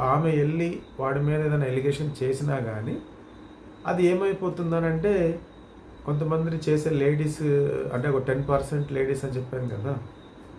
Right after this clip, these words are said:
ఆ type of టెన్ పర్సెంట్ లేడీస్ పోయి ఇట్లాగా వాళ్ళకున్న సోర్స్‌ని ఇట్లా మిస్‌లీడ్ చేస్తే నైంటీ పర్సెంట్ ఇన్నోసెంట్ గర్ల్స్‌కి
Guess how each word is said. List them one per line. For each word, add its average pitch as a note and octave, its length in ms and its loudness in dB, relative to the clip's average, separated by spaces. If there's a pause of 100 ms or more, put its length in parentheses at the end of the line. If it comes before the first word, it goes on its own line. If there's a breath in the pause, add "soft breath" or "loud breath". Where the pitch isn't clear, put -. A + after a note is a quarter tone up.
ఆ C3+ 140 -2
type C#3+ 240 0
of D#3+ 220 2
టెన్ C#3+ 220 0
పర్సెంట్ D3+ 420 0 (140)
లేడీస్ C3+ 360 2
పోయి B2 320 -2 (840)
ఇట్లాగా C#3 440 0 (600)
వాళ్ళకున్న D3 440 2
సోర్స్‌ని D3+ 420 2
ఇట్లా D3 200 -2
మిస్‌లీడ్ C3 460 0
చేస్తే B2 340 0 (1300)
నైంటీ E3 420 2
పర్సెంట్ E3 400 -2 (100)
ఇన్నోసెంట్ D#3 600 0 (120)
గర్ల్స్‌కి C3 520 2